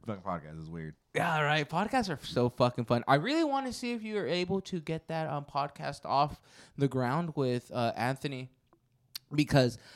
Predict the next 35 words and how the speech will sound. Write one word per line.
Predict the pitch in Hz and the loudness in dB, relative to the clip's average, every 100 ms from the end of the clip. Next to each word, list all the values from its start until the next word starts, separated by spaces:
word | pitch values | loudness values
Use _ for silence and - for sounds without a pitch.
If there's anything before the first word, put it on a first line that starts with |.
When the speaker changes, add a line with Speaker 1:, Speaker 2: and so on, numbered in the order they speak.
| - - - | -20 -20 -4
Speaker 2:
I | 120 135 | 2 4
think | 156 151 | 4 0
if | 135 | 2
you | 123 | 2
guys | 131 123 | 2 2
are | 120 | 2
able | 98 120 123 | 0 2 4
to, | 117 | 2
like, | 113 107 107 - | 2 -2 -4 0
work | 117 104 113 | 0 2 -2
it | 110 | -2
out, | 107 120 139 - _ _ _ _ _ _ _ _ _ - | 0 2 2 0 _ _ _ _ _ _ _ _ _ -8
I | 107 | -6
think | 107 101 | -6 -6
it | |
would | 104 | -8
be | 101 | -8
fucking | 98 101 - 101 | -12 -12 -12 -10
funny. | 104 104 101 - - | -8 -8 -10 -14 -6
Speaker 1:
I | 82 | 0
hope | 123 | 2
Speaker 2:
I, | 101 | 2
Speaker 1:
so, | 110 | 2
Speaker 2:
I | |
would | 113 123 | 2 2
Speaker 1:
man. | 117 | 0
Speaker 2:
li-, | 123 | 2
I | 120 | 4
would | 143 | 4
listen | 139 139 139 | 0 -4 -2
to | 135 | 0
it. | 127 | 2
I've | 160 | 2
been | 285 | 4
listening, | 320 311 285 240 | 2 0 -2 -4